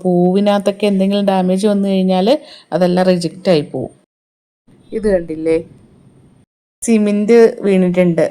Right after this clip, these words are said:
കാരണം വീടിൻ്റെ പണി നടക്കുന്നത് കൊണ്ട് സിമന്റൊക്കെ വീണിട്ട് ആകെ വൃത്തികേടായിട്ടിരിക്കുക. അപ്പോൾ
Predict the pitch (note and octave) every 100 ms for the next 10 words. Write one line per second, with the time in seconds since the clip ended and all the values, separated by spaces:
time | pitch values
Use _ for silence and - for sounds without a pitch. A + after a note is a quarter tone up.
0 | - G3 F#3 F3+ F#3+ G3+ - G3 F#3+ F#3+
1 | G#3+ G#3+ F#3 F#3+ F#3 F3 F3+ F3+ F#3 F3+
2 | F#3+ A3 G3+ F#3 F#3 F#3+ G3 F#3+ F3 F3
3 | F3+ B3 - - - - F3+ F3+ G3 G#3
4 | - - F#3 F3+ F#3+ F#3+ F#3 G3+ F#3+ F#3
5 | D#3+ - D#3 - - - - - - -
6 | - A3 G3